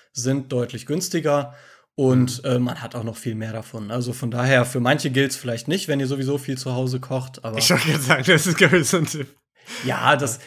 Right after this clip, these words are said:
Speaker 1: das ist aber jetzt, ich glaub, Lino, da bist du auch ein Sonderfall. Ich glaube, viele rettet das schon und man kommt da immer gar nicht so am Ende vom Monat dra-, oder wenn man nicht drauf achtet, dann merkt man gar nicht, wie viel Geld da doch durch die,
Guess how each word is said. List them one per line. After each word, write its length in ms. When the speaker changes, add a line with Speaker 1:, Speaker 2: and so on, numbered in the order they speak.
Speaker 1:
das 200
ist 140
aber 200
jetzt, 220
ich 60
glaub, 240
Lino, 220
da 100
bist 200
du 40
auch 100
ein 120
Sonderfall. 520
Ich 120
glaube, 260
viele 320
rettet 240
das 180
schon 260
und 80
man 160
kommt 240
da 80
immer 260
gar 200
nicht 160
so 260
am 120
Ende 200
vom 200
Monat 360
dra-, 280
oder 240
wenn 100
man 120
nicht 140
drauf 160
achtet, 360
dann 80
merkt 200
man 120
gar 160
nicht, 160
wie 120
viel 200
Geld 240
da 100
doch 160
durch 220
die, 260